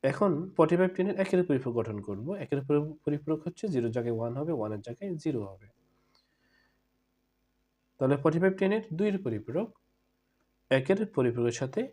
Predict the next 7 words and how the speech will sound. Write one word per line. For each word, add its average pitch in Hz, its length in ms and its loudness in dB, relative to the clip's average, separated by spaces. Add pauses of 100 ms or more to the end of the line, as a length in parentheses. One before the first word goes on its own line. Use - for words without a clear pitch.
এক 101 320 -4
যোগ, 101 160 -16 (800)
তাহলে 143 280 2
দুইয়ের 117 280 0
পরিপূরক 117 380 0
গঠিত 107 320 -6
হবে। 101 340 -10